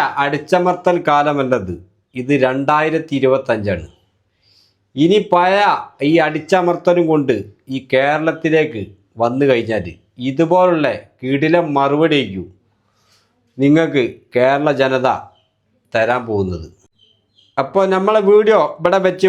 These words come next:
വൈൻഡ് അപ്പ് ചെയ്യാൻ പോവാണ്. ഈ സുഹൃത്തിൻ്റെ കിടിലം മറുപടി നിങ്ങൾക്ക് ഇഷ്ടപ്പെട്ടിട്ടുണ്ടെങ്കിൽ ഒരു ലൈക്ക്, ഇന്നത്തെ ലൈക്ക് നമുക്ക് ഈ സഹോദരന് കൊടുക്കാം. അതുപോലെ ചാനൽ സബ്സ്ക്രൈബ്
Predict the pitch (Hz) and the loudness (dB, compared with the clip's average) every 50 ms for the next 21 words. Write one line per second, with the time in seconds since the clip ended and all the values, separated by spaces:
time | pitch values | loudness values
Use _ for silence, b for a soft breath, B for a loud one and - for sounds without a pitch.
0 | 175 175 170 170 165 180 180 175 180 160 151 151 156 151 147 135 127 127 120 117 | 4 4 2 2 2 0 0 0 0 0 2 2 0 0 0 -2 -2 0 0 0
1 | 98 87 87 - - 131 147 180 202 196 196 - 180 180 180 202 208 190 - - | 0 -2 -6 -12 -8 -4 0 0 0 2 2 4 4 4 4 2 2 0 0 0
2 | 214 214 196 180 147 123 104 - - _ - 147 160 160 180 185 208 208 165 185 | 0 2 2 2 0 0 0 -4 -10 _ -2 -2 0 2 2 2 2 2 0 0
3 | 180 175 175 180 180 190 185 170 139 117 - - 139 143 151 160 170 160 151 156 | 0 2 2 2 2 2 2 2 0 -4 -6 -6 -4 -2 0 0 0 0 -2 -2
4 | 143 - - - 196 190 196 180 175 175 180 180 175 165 160 151 147 139 127 135 | -4 -2 0 0 0 2 2 0 0 0 0 -2 -2 -2 -2 -2 -2 -2 -4 -4
5 | 117 101 92 - - _ _ - 131 143 151 147 143 143 143 151 151 147 - - | -6 -6 -8 -10 -14 _ _ -4 -2 -2 0 0 0 0 0 0 0 -2 -2 0
6 | 143 135 135 147 165 175 175 175 170 151 147 147 139 135 - 135 110 90 - 113 | 0 0 0 0 0 0 -2 -2 -2 0 0 0 0 0 -2 -4 -4 -4 -6 -6
7 | 123 123 135 143 139 - 143 143 131 - 135 127 120 120 135 139 139 151 147 143 | -6 -6 -6 -6 -4 -2 -2 -2 0 0 0 0 0 0 0 0 0 -2 -2 -2
8 | 143 127 117 101 95 85 - 80 76 - - _ _ _ _ _ _ _ _ _ | -2 -2 -2 -4 -4 -8 -10 -10 -12 -12 -14 _ _ _ _ _ _ _ _ _
9 | _ _ _ _ _ _ _ - 135 151 165 180 180 170 135 104 92 95 - _ | _ _ _ _ _ _ _ -2 0 2 2 2 2 0 0 -4 -6 -10 -18 _
10 | _ _ _ _ _ _ - 190 151 165 175 190 202 214 208 190 156 120 - - | _ _ _ _ _ _ -2 0 2 2 2 2 2 2 2 2 0 0 -4 -10
11 | - - 143 143 139 - - - - 196 208 202 196 | -4 -2 0 0 0 -2 -4 -2 2 2 2 2 2